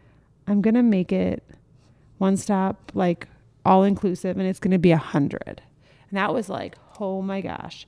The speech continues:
So now to be, I'll have to do the math on, like, what kind of, um,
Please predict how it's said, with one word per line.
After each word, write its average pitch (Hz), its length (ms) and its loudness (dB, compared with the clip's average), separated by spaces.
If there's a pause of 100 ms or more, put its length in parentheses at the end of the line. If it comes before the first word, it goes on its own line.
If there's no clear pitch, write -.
(340)
So - 160 -2
now 226 280 2
to 262 100 0
be, 208 420 -2 (840)
I'll 277 140 4
have 320 120 4
to 254 80 0
do 214 120 0
the 202 80 0
math 160 360 0
on, 175 80 -2
like, 160 200 -4
what 170 340 -4
kind 185 260 -4
of, 160 220 -4
um, 139 440 -6